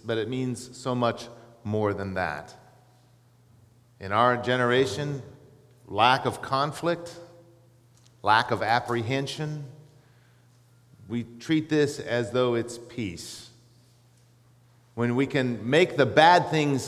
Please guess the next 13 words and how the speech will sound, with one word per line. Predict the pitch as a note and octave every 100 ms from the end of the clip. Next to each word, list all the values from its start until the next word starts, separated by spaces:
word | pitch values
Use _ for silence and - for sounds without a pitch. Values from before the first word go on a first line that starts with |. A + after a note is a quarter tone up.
| -
cease | - - G3 C#3 - - - - - -
for | - B2
a | A2+
little | B2 A#2
while, | G#2 A2 F#2+ E2+ E2+ - - - -
we | A#2+ A#2+ -
treat | - E3+ D3+
that | C#3+ C3 A2
as | G#2+
though | A#2+ A2
it's | G2+ - - - - -
somehow | - A#2+ G#2 G#2 F#2+ - - - -
peace. | C#3 G#2 F2 - -